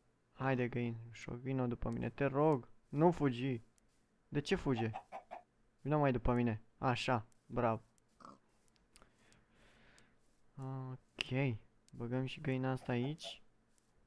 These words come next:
O să dărâm repede asta aici.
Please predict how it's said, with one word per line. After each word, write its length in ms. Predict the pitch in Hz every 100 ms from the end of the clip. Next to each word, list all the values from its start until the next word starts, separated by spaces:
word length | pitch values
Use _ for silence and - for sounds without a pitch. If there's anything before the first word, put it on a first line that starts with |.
| _ _ _ _ - - - - - - _ _ - - _ _ _ _ _ _ _ _ _ _ _ _ _ _ _ _ _ _
O 140 | - 123
să 220 | - 120
dărâm 340 | 123 123 127
repede 340 | 123 123 127 117
asta 240 | 113 -
aici. 440 | 110 123 160 -